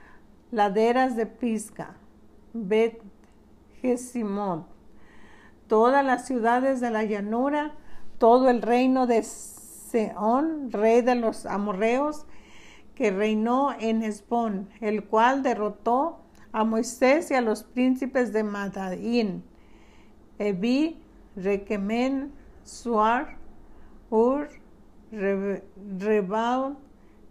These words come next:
príncipes de S-, de Sedón, que habitaban en aquella tierra.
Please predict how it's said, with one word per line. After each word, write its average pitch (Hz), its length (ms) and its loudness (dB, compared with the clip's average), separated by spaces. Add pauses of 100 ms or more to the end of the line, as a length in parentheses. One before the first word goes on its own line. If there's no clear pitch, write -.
príncipes 269 800 0
de 226 120 2
S-, - 760 -12 (140)
de 196 240 -2
Sedón, 196 1000 -4 (3750)
que 240 180 4
habitaban 220 800 0
en 208 240 -4
aquella 214 480 -2
tierra. 202 460 -4